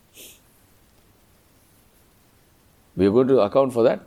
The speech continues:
that this is the money we spent on this shirt. And then we spend time watching those matches. Either we spend a lot of money to go and watch it live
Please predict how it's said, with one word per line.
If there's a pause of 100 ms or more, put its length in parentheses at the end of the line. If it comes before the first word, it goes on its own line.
(120)
that
this
is
the
money
we
spent
on
this
shirt. (3000)
And
then
we (1080)
spend
time
watching
those
matches. (640)
Either (440)
we
spend
a
lot
of
money
to
go
and
watch
it
live